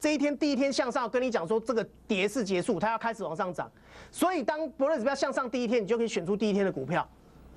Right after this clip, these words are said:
包括我们带会员的股票也是一样啊。我举例给各位看，这是二四八八汉平，我们当初请会员买，微博怎么找出来的？也是用伯乐选股啊。所以你会发现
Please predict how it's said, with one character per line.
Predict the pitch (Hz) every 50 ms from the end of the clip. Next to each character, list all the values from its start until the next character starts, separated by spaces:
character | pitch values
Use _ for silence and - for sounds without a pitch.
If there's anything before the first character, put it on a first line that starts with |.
| - - -
包 | - 285 302 311
括 | 311 330 330
我 | 269 247 202 180
们 | 190 214
带 | - 311 269 254
会 | - 320 269
员 | 220
的 | 214
股 | 208 - 190
票 | 165 233 254
也 | 208
是 | - - 233
一 | 202
样 | 196 226 214
啊。 | 196 185 175 - - - - - - - - -
我 | - 196
举 | - - 208 208
例 | 269 247
给 | - 165
各 | 156 220
位 | 220 214
看， | 208 226 180 - - _ - - - - - -
这 | - 349 349
是 | 277 339 -
二 | - 302 302
四 | 302 - 285
八 | 226 277 262
八 | 254 262 262
汉 | 254 285 247 208
平， | - 190 190
我 | 190 185
们 | 185
当 | 190 269 269 254
初 | 269 269
请 | - - 180 160
会 | 269 254
员 | 208 202
买， | 196 190 170 151 135
微 | 214 269 285
博 | 214 226
怎 | 202 196 185
么 | 180
找 | 180 151 151
出 | - 190 196
来 | 175 143 127
的？ | 131 117 - - - - - - - -
也 | - 233 233
是 | 233 370
用 | 370 349
伯 | 254 269
乐 | 294 311
选 | - - 247 262
股 | 247 240 196
啊。 | 190 180 170 - - - - - - - -
所 | - - 349 370
以 | 349
你 | 302
会 | 311 311
发 | 311 320 294 285
现 | 285 - 320 262